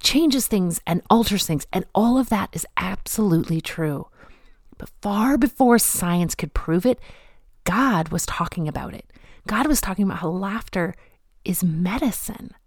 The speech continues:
for the soul. We live in a time right now where there's very little laughter.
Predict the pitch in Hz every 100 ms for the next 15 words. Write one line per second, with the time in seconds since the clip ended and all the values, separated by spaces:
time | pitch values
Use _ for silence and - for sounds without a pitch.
0 | _ _ - 170 - 156 - - - _
1 | _ _ - - - 214 311 339 349 330
2 | 302 - 196 208 220 240 254 240 208 190
3 | 160 156 170 175 165 151 143 123 110 -
4 | 104 -